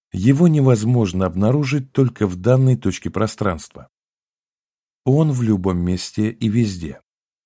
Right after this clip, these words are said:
Его нельзя локализовать только в данной точке времени. Он в любом времени и всегда. Только явные результаты этого порядка обладают локальностью.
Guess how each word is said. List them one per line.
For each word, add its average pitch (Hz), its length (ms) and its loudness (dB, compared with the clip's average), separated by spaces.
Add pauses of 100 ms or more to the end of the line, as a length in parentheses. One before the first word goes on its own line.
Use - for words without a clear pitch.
(360)
Его 147 320 4
нельзя 143 500 4
локализовать 101 840 -2
только 143 420 0
в 110 100 -4
данной 101 380 0
точке 92 380 -8
времени. 78 500 -4 (640)
Он 160 220 4
в 123 100 -2
любом 104 480 4
времени 127 580 2
и 123 160 -6
всегда. 85 560 -8 (1200)
Только 143 340 0
явные 95 580 2
результаты 85 600 -4
этого 85 260 -6
порядка 123 520 0
обладают 90 500 -4
локальностью. 80 800 -6